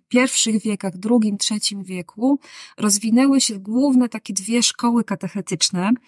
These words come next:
e, które właśnie, tylko proszę tego w ogóle nie odnosić do katechezy dzisiejszej, ani do dzisiejszych w ogóle jakichś takich,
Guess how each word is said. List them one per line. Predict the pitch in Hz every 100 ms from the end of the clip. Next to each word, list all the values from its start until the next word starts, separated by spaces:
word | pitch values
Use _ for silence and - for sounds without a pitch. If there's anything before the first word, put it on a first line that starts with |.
| - - - -
e, | 202
które | - - 247 262 233
właśnie, | 214 220 226 -
tylko | - -
proszę | - 220
tego | 214 196
w | 202
ogóle | 202 220 208
nie | 190
odnosić | 185 202 196
do | 185
katechezy | 208 190 196 185 190
dzisiejszej, | 185 - 220 - 202 -
ani | 185 190
do | 175 180 180
dzisiejszych | 170 185 - 196 - 180 185
w | 180
ogóle | 180 180 180
jakichś | 175 196
takich, | 185 180 190 180